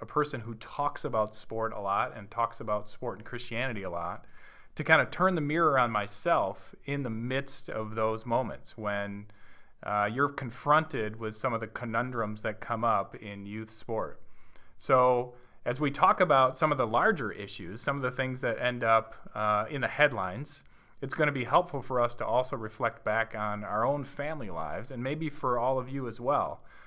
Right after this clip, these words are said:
to reflect back on those things that, uh,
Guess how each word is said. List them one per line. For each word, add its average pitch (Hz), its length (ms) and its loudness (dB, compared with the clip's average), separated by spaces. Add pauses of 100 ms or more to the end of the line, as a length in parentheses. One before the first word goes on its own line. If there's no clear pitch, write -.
(140)
to - 100 -8
reflect 143 400 4
back 147 260 8
on 127 120 0
those 117 220 -2
things 127 420 -2
that, 107 420 4 (800)
uh, 107 400 -2